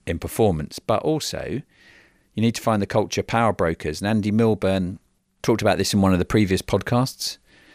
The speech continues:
where he said, you know, "Find those culture power brokers." Now, those cultural power brokers are the ones that have a lot of influence around the group, and they might be the ones that are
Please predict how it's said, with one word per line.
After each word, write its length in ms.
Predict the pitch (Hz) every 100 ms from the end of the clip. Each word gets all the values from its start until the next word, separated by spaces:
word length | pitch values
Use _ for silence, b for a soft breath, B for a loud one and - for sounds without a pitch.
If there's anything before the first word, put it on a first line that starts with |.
| b b b
where 180 | 98 95
he 140 | 101
said, 280 | 95 95 85 92
you 80 |
know, 80 | 82
"Find 320 | - 113 104
those 100 | 95
culture 400 | - 104 95 -
power 320 | - 113 110 98
brokers." 680 | 90 80 - - - - -
Now, 160 | 98
those 200 | 98 127
cultural 480 | - - 127 - 95
power 340 | - 101 95 90
brokers 640 | 78 - 71 65 - - b b b b b -
are 60 |
the 60 | 101
ones 180 | 120 110
that 80 | 92
have 160 | 101
a 20 |
lot 160 | 95 82
of 80 | 92
influence 480 | 90 - 82 - 85
around 220 | 85 80
the 80 | 80
group, 420 | 104 98 - - -
and 220 | 92 101
they 80 | 127
might 160 | 139
be 80 | 98
the 80 | 101
ones 240 | 98 92
that 180 | 87 76
are 260 | 80 82